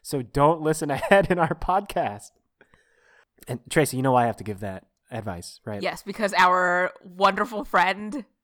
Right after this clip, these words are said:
Speaker 2: we don't know who this person is, but who gave us a one-star review, um,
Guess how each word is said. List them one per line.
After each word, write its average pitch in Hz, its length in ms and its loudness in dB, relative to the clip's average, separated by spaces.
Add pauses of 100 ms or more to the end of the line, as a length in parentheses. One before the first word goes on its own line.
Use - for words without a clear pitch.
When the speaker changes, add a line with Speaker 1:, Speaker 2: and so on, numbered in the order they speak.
(160)
Speaker 2:
we 196 100 0
don't 202 140 2
know 190 80 4
who 180 100 0
this 180 120 -8
person 175 260 -6
is, 180 240 -2
but 170 220 -8
who 196 100 -10
gave 180 180 -2
us - 80 -8
a 190 60 -4
one-star 175 480 -2
review, 180 500 -4 (480)
um, 165 300 4